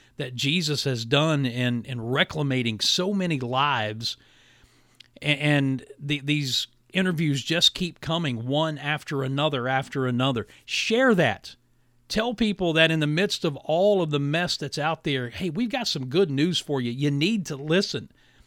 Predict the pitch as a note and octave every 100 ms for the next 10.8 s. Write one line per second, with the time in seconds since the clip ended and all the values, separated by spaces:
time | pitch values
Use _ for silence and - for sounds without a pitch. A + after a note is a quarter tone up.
0 | _ - D#3+ - G3 - - F#3+ G#3 C#4+
1 | G3 C#3+ A#2+ C#3 - - - - _ C#3
2 | E3+ A3+ _ _ _ _ - D#3 A#3+ -
3 | A3 A#3 F#3+ F3 G3+ G#3+ G3+ G3 D#3 C#3
4 | F#3+ A3 G3+ A#2 - - - _ _ _
5 | D3+ E3 D#3+ D#3+ E3 F#3+ G#3 F#3 F#3+ D#3+
6 | - F3+ G3 D3+ A2 G#2 C3+ C#3+ C3 C#3
7 | B2 F#3+ G3+ G3+ F3 D3+ D#3+ C#3 C#3 D3
8 | C#3 B2 C#3 C#3+ B2 A#2+ B2 B2 B2 A#2+
9 | G#2+ - E3 G3 F#3+ D#3+ E3 D3 D#3+ D3
10 | C3+ - D3+ - C3+ C3+ C3+ C3+